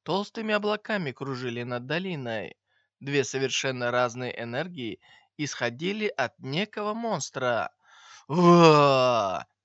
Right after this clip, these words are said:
Внезапно из долины раздался громоподобный рёв.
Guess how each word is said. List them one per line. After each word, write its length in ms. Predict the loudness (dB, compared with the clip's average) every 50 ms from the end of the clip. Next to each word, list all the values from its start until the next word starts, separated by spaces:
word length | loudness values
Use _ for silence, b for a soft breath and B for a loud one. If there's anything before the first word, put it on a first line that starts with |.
| _ -14
Внезапно 840 | -10 -8 -6 -4 -4 -6 -6 -4 -4 -6 -6 -6 _ -14 -12 -10 -10
из 320 | -10 -10 -10 -12 -10 -6
долины 460 | -6 -6 -4 -4 -4 -6 -6 -6 -6 -6
раздался 760 | -6 -6 -6 -4 0 0 0 0 -2 -6 -4 -2 0 0 -2 b b b b -10
громоподобный 1000 | -4 0 0 0 2 0 0 0 -2 -2 -2 -2 -4 -4 -4 -6 -6 -6 -6
рёв. 420 | -6 -4 -4 -2 -2 -2 -4 -4